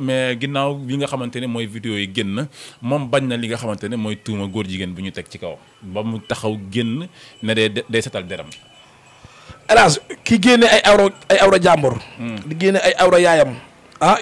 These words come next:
Speaker 2: génne awra ñi nga xam ne carrément tey mën nañ ko yaay. Génne awra ñi nga xam ne carrément mën nañ ko bàyyi. Ah, ah, ay kilifa diine. Ah,
Speaker 1: Hmm.
Speaker 2: mu bëgg leen toroxal. Ah, ah, ah, ay nit ñoo xam ne carrément tey ay xale yam avenir, ay duudu, ay nguur mu leen di toroxal.
Speaker 1: Hmm.
Speaker 2: Mais tey,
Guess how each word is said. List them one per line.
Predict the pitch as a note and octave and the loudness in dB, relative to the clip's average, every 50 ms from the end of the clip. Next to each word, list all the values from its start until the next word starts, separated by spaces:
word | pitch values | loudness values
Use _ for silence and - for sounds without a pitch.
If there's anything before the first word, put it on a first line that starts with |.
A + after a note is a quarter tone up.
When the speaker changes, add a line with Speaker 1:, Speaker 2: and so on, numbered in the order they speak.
| D#3 D3 | 0 2
Speaker 2:
génne | D#3+ F#3 G3 G3+ F#3+ - | 4 6 6 6 4 4
awra | - F#3+ F#3+ F#3+ F#3 | 4 4 6 6 4
ñi | F3+ | 4
nga | F#3 F#3 G3 | 2 2 0
xam | F#3 | 0
ne | F#3 | 2
carrément | - F#3 F3+ F3+ F3+ F3+ D3 | 2 4 4 4 4 2 0
tey | - E3+ E3+ F#3+ C#4+ - _ _ | 2 2 2 2 0 -4 _ _
mën | - D#3 E3 F3 | -6 -2 -2 0
nañ | F3+ F3+ F3 | 0 0 -2
ko | E3+ F3 | 0 2
yaay. | E3+ E3 C#3+ C3 A#2+ A#2+ - _ _ _ _ _ - | 2 2 2 2 0 -4 -8 _ _ _ _ _ -6
Génne | C#3+ D#3 E3 E3+ F3 F3 - | -2 -2 0 0 0 0 2
awra | D#3+ E3+ E3+ E3 | 2 2 2 2
ñi | E3 | 0
nga | E3 E3+ | -2 -4
xam | F3 E3 | -4 -2
ne | D3+ | 0
carrément | E3 D#3+ D#3 D#3 D3+ | 0 0 0 0 -2
mën | D3+ D3+ D#3 D#3 D#3 | -4 -4 -6 -6 -4
nañ | D#3 | -4
ko | D3 D3 | -6 -2
bàyyi. | D3 C#3+ C#3 E3 F#3 - - - - - - - _ _ | 0 2 2 2 2 -2 -8 -20 -20 -20 -20 -20 _ _
Ah, | - D3 D#3 F3+ - - - | 0 0 0 0 -2 -4 -4
ah, | - D#3 D#3+ - | -2 -2 0 0
ay | D3+ D#3 D3+ | 0 -2 -2
kilifa | - - F#3 F#3 D3+ F3 E3+ | -2 -4 -2 0 2 2 2
diine. | D#3 E3 D#3+ D3 B2+ A2+ - _ _ - - | 2 2 0 0 0 -4 -10 _ _ -6 -4
Ah, | C#3+ E3 - A#2 | -2 -2 -2 -4
Speaker 1:
Hmm. | A#2+ C#3+ D3 | -6 -8 -8
Speaker 2:
mu | D3 | -6
bëgg | D3 D3 D#3+ D#3+ | -6 -4 -2 0
leen | D#3+ D#3+ D3 - | 0 -2 -2 -2
toroxal. | - D#3 D3+ C#3+ C3+ C#3+ E3 - - _ _ _ _ _ _ _ _ - | 0 0 2 2 2 0 0 -2 -6 _ _ _ _ _ _ _ _ -4
Ah, | C#3+ D#3+ - - - _ _ - | -2 -2 -2 -4 -8 _ _ -4
ah, | D3 F3 G3 - - _ - | -2 -2 -4 -4 -8 _ -8
ah, | D3+ F3 F#3 - _ _ - | -6 -6 -6 -8 _ _ -2
ay | D#3+ D#3 | -2 -2
nit | D#3 E3 E3+ | -2 -2 -4
ñoo | E3+ E3+ D#3+ | -4 -4 -2
xam | F3 D#3+ | -2 -2
ne | D#3 | -2
carrément | D3 E3 D#3 D3 D3 D3 D3+ C#3+ | -2 0 -2 -2 -2 -2 -4 -2
tey | C#3 D#3 C#3 - | -2 -2 -2 -2
ay | C#3+ D3 | -4 -4
xale | - D#3 D3 C#3+ | -2 -2 0 0
yam | D#3 F3 - | 0 0 0
avenir, | - E3+ E3 E3+ E3 E3 F3 - | -2 -2 -2 -2 -2 -2 -2 -2
ay | - D3 C#3+ | -4 -4 -4
duudu, | C3 D3 D#3 D#3 - | -2 0 0 0 0
ay | - D3 | -2 -4
nguur | D3 C#3+ C#3 D#3 D#3+ C#3 | -4 -4 -4 -4 -4 -2
mu | D3 D3+ | -4 -6
leen | D3+ D3 | -6 -6
di | - | -6
toroxal. | - C#3+ C3+ C3 B2+ A2+ - - - - | -4 -4 -2 0 0 -2 -2 -4 -12 -14
Speaker 1:
Hmm. | B2 A2+ A2 A2+ G#2 - | -12 -12 -12 -14 -16 -12
Speaker 2:
Mais | B2+ C#3 C#3+ | -8 -6 -6
tey, | C#3 - - G3 F3 D3 B2 - | -4 0 2 2 2 2 0 -4